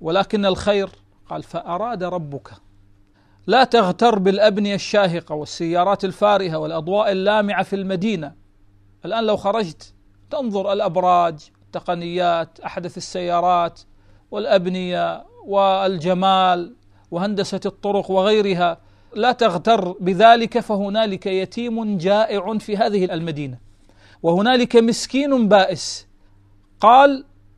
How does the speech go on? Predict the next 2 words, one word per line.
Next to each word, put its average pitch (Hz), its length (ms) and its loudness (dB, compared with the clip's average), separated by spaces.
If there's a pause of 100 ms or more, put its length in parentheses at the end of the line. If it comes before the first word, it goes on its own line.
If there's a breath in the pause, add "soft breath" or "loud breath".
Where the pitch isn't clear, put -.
(400)
"لغلامين 226 880 6
يتيمين 247 1120 2